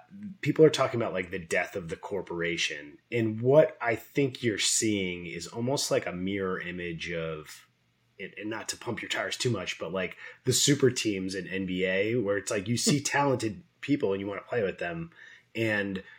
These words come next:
Speaker 1: you realize that you can scale something with a small group of, uh, of really smart people. And it's kinda reshaping what it means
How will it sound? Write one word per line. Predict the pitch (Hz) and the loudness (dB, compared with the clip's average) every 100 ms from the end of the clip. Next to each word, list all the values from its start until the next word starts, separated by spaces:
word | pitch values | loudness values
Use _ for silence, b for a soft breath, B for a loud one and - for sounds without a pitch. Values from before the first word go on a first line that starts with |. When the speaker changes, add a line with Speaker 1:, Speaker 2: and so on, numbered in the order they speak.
| b | b
Speaker 1:
you | 131 147 | 4 8
realize | 139 165 131 120 | 12 12 12 6
that | 113 | 2
you | 98 120 | 2 0
can | 123 107 | 0 2
scale | - - 120 135 117 | 4 4 4 4 4
something | - 98 90 82 87 87 85 80 _ _ _ _ _ - | 0 -2 -6 -4 -4 -2 -4 -8 _ _ _ _ _ 2
with | 120 107 | 4 4
a | 98 | 6
small | - 123 127 127 113 | 6 6 4 4 4
group | 110 110 | 4 2
of, | 95 - _ - | 0 -10 _ -8
uh, | 101 90 92 | -6 -6 -6
of | 90 | -2
really | 104 101 | 0 0
smart | 95 - 107 90 | 0 -2 -4 -6
people. | - 131 131 82 82 B B B - | -4 -4 -2 -4 -6 B B B 2
And | 123 | 4
it's | 120 | 4
kinda | - 143 135 | 0 0 2
reshaping | 104 117 - 120 127 92 90 85 87 | 4 4 4 4 2 0 -2 -2 -2
what | 95 | -4
it | 85 | -4
means | 92 95 90 82 | -4 -2 -2 -4